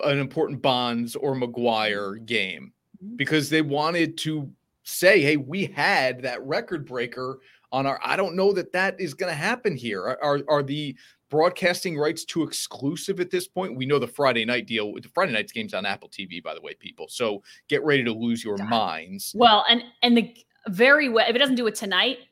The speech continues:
Speaker 2: tomorrow night's game could very well be rained out. It looks like it's gonna rain all day down there.
Speaker 1: So if he doesn't do it on Wed-, on Thur-, on Wednesday night, my gosh, what day is it? On Wednesday
Speaker 2: I know.
Speaker 1: night,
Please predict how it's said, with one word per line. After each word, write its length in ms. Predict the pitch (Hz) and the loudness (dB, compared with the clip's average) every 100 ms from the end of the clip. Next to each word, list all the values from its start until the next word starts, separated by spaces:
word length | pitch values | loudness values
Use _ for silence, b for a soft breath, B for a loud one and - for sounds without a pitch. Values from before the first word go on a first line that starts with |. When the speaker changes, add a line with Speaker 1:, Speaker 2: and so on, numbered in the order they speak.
| _ _ | _ _
Speaker 2:
tomorrow 340 | - 220 220 262 | -4 2 4 4
night's 240 | 214 202 | 0 -4
game 340 | 220 208 196 180 _ | -4 -4 -4 -10 _
could 160 | 226 196 | -2 0
very 260 | 214 208 | 2 2
well 180 | 185 170 | 2 -2
be 120 | 160 | -4
rained 260 | 151 147 131 | -6 -6 -6
out. 200 | - - _ - | -6 -8 _ -8
It 120 | 214 | -4
looks 180 | 202 196 | -4 -4
like 120 | 190 | -6
it's 120 | 180 - | -8 -10
gonna 140 | 165 | -8
rain 220 | 160 156 - | -6 -6 -6
all 240 | 170 170 160 | -2 -2 -2
day 200 | 131 - | -8 -8
down 220 | 113 98 | -8 -10
there. 200 | 92 85 _ _ _ _ _ _ _ _ B B B B | -14 -18 _ _ _ _ _ _ _ _ B B B B
Speaker 1:
So 560 | - 180 160 156 143 - _ _ _ _ _ - | 0 8 10 8 6 -6 _ _ _ _ _ -4
if 100 | 165 | 0
he 80 | 170 | 2
doesn't 280 | 185 190 147 | 2 0 0
do 200 | 170 160 | 2 4
it 60 | |
on 200 | 151 151 | 2 2
Wed-, 280 | 143 143 147 | -2 -2 -2
on 200 | 147 139 | -2 -2
Thur-, 280 | 135 151 151 | -2 -2 0
on 320 | 131 123 120 123 | 0 -2 -6 -4
Wednesday 420 | 139 143 143 135 | -2 -2 0 0
night, 300 | 135 131 120 | 0 -2 -4
my 120 | 113 | -6
gosh, 300 | 113 120 117 | -4 -4 -4
what 100 | 113 | -6
day 180 | 127 120 | 0 0
is 100 | 117 | 0
it? 80 | 117 | -4
On 160 | 113 | -4
Wednesday 380 | 113 135 131 135 | -2 -2 -2 -2
Speaker 2:
I 20 | |
know. 80 | 127 | 0
Speaker 1:
night, 200 | 123 123 | -2 -4